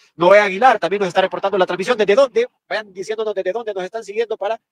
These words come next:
poderlos ir saludando, poder ir compartiendo con ustedes. Vean ustedes el tráfico vehicular. Hoy es domingo, hoy no hay mucho movimiento vehicular aquí en la ciudad de Toluca. Hay, hay muy poco movimiento vehicular. Eh, son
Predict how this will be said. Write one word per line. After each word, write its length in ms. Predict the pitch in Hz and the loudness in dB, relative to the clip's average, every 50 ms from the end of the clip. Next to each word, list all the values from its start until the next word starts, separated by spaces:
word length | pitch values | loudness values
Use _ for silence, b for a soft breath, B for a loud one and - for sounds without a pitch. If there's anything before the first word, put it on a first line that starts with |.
| _ _ _ _ | _ _ _ _
poderlos 460 | - 160 175 202 208 214 208 185 220 | 2 4 6 6 6 4 2 0 0
ir 160 | - 220 220 | -2 -4 0
saludando, 480 | 185 202 196 208 240 262 247 220 220 208 | 2 4 4 6 6 4 4 2 0 0
poder 200 | - 160 170 185 | 2 2 2 2
ir 120 | 196 196 | 0 0
compartiendo 400 | - 202 180 175 180 170 185 196 | -2 0 0 0 -2 0 -2 -2
con 100 | 190 196 | -2 -2
ustedes. 440 | 190 208 - 262 254 233 233 226 - _ _ _ _ _ _ _ _ _ _ _ | -4 0 2 4 4 4 4 0 -4 _ _ _ _ _ _ _ _ _ _ _
Vean 200 | _ - 190 208 | _ 2 2 2
ustedes 260 | 208 180 - 233 214 185 | 2 0 -2 -2 -2 -2
el 80 | 185 - | -2 -2
tráfico 280 | 220 214 208 202 214 | -2 -2 0 0 0
vehicular. 460 | 196 185 180 208 233 269 302 - - - _ _ _ _ _ _ - | 0 0 2 2 2 2 2 0 0 -4 _ _ _ _ _ _ 4
Hoy 200 | 247 247 240 226 | 4 6 6 4
es 160 | 196 175 - 202 220 | 0 -4 -6 -2 0
domingo, 500 | 196 226 233 330 311 240 185 208 226 262 - | 0 0 0 -2 -4 0 2 2 2 2 0
hoy 160 | 208 220 226 | -2 0 2
no 80 | 226 | 4
hay 200 | 226 226 226 214 B B B B B _ | 4 4 4 2 B B B B B _
mucho 260 | 190 247 247 - 214 | -4 -4 -2 -2 0
movimiento 560 | 208 202 202 196 196 233 240 185 - 214 208 | 2 2 2 2 2 0 -4 -2 0 0 2
vehicular 560 | 190 196 190 - - 214 254 254 214 214 - - | 4 2 2 2 2 4 4 4 4 4 0 -6
aquí 200 | - - - 196 | -10 -6 -4 -2
en 20 | |
la 80 | 196 180 | -2 -2
ciudad 200 | 165 175 196 196 | 0 0 2 2
de 300 | 196 190 185 180 175 170 | 2 0 0 -2 -2 -2
Toluca. 480 | - 220 262 262 - - 247 254 - _ _ | -2 -2 -2 -2 0 -2 -2 -2 -4 _ _
Hay, 540 | _ - 156 170 175 180 180 175 175 165 - b b b b b _ _ - | _ 0 2 4 6 6 6 4 4 0 -2 b b b b b _ _ 0
hay 260 | - 151 170 180 170 | 2 2 2 2 2
muy 140 | 170 185 180 | 2 0 2
poco 680 | - 208 - _ 190 190 180 175 170 165 160 156 - _ _ _ | 2 0 2 _ 6 8 10 10 8 8 6 2 -2 _ _ _
movimiento 400 | 151 175 185 180 196 202 196 202 | -2 0 0 2 0 0 0 0
vehicular. 500 | 196 196 180 - 196 220 254 254 262 - - _ _ | 0 0 0 0 0 2 2 0 0 -2 -6 _ _
Eh, 200 | - 147 139 147 | -8 -6 -6 -4
son 400 | - - 208 220 233 254 262 247 | -2 0 0 0 0 0 -4 -6